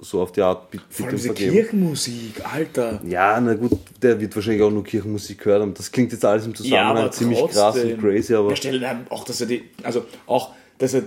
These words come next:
Speaker 2: die, seine direkte, also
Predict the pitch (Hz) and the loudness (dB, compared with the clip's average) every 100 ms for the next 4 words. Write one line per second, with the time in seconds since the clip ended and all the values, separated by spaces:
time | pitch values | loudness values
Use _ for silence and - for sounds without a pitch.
0 | - _ - 131 117 110 _ _ _ _ | -6 _ -8 -6 -6 -8 _ _ _ _
1 | _ _ - - 107 131 156 - _ _ | _ _ -8 -6 -4 -4 -4 -6 _ _
2 | _ _ _ _ _ _ _ _ _ _ | _ _ _ _ _ _ _ _ _ _
3 | _ _ - 147 170 160 - 151 151 151 | _ _ -2 0 2 -2 0 0 0 -6
4 | _ - 104 | _ -14 -14